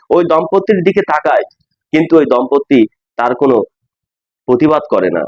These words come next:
তারা তাদের সন্তানকে কে-, কিছুই বলে না। ছেলেটি খুব মন খারাপ করে, চোখে পানি গড়িয়ে পড়ে। আস্তে আস্তে গুটি গুটি পায়ে সেখান থেকে সে এগিয়ে চলে যায় আর আকাশের দিকে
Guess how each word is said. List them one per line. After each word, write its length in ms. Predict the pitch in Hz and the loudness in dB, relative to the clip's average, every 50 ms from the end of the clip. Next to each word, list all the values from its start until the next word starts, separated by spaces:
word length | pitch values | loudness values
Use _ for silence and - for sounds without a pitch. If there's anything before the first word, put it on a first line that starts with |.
| - _ _ _ _ _ _ _ _ _ _ _ _ - | -8 _ _ _ _ _ _ _ _ _ _ _ _ -6
তারা 200 | 143 139 151 156 | -4 -2 -2 -2
তাদের 280 | 151 151 147 147 165 160 | 0 0 0 0 0 -2
সন্তানকে 520 | - - 151 151 151 - 175 175 170 185 | -2 -4 -4 -4 -2 0 0 0 0 0
কে-, 200 | 175 160 - 165 156 - | -2 -2 -2 -4 -4 -4
কিছুই 280 | 175 165 - 214 233 208 160 | -6 -2 0 2 2 2 2
বলে 160 | 139 123 120 | 2 2 2
না। 120 | 107 104 90 - - _ _ _ _ _ _ _ _ _ _ _ | 2 0 -2 -4 -8 _ _ _ _ _ _ _ _ _ _ _
ছেলেটি 260 | - 123 127 123 123 117 - | -2 0 0 0 -2 -4 -2
খুব 160 | - 220 220 170 135 123 | 0 0 0 2 2 2
মন 120 | 117 123 | 0 0
খারাপ 240 | 120 127 123 120 117 - - | 0 -2 -2 -2 -2 -2 0
করে, 200 | 123 113 107 98 - _ _ _ _ - | 0 2 2 0 -2 _ _ _ _ -2
চোখে 220 | 165 165 170 190 | 0 0 0 -2
পানি 320 | - - 135 143 156 165 | -2 0 0 0 2 0
গড়িয়ে 280 | 156 156 156 147 151 151 139 - | 2 2 4 4 4 2 2 2
পড়ে। 240 | 139 135 131 123 - _ _ _ _ _ _ _ _ - | 0 0 0 0 -4 _ _ _ _ _ _ _ _ -8
আস্তে 340 | - 117 - - - 131 117 | -8 -8 -6 -4 -2 0 0
আস্তে 260 | 113 117 - - 117 | 0 0 -2 -2 -2
গুটি 240 | 113 104 120 123 131 | 0 0 0 -2 -2
গুটি 220 | 117 120 123 123 120 - | -4 -4 -2 -4 -2 -2
পায়ে 240 | 113 113 113 113 110 - - _ _ _ _ _ - | 0 0 2 2 0 0 -2 _ _ _ _ _ -8
সেখান 240 | 139 123 127 127 123 | -8 -6 -4 -4 -4
থেকে 220 | 120 123 - - 117 | -4 -4 -6 -6 -6
সে 180 | - - 117 98 92 - _ _ _ _ _ _ _ _ _ _ _ - | -6 -2 -2 -2 -2 -4 _ _ _ _ _ _ _ _ _ _ _ -2
এগিয়ে 340 | 107 117 120 123 131 117 104 - - _ _ _ _ - | -2 -2 0 2 2 2 0 0 -4 _ _ _ _ -2
চলে 200 | - 113 113 120 | 0 2 2 2
যায় 240 | 110 98 95 87 76 - - _ _ _ - | 2 0 0 -2 -4 -6 -10 _ _ _ -4
আর 180 | - 113 - | -2 0 0
আকাশের 440 | 120 123 - - 165 - - 180 165 | 0 -2 -2 -4 -6 -4 -2 0 0
দিকে 260 | 160 156 147 147 156 | 0 0 0 -2 -2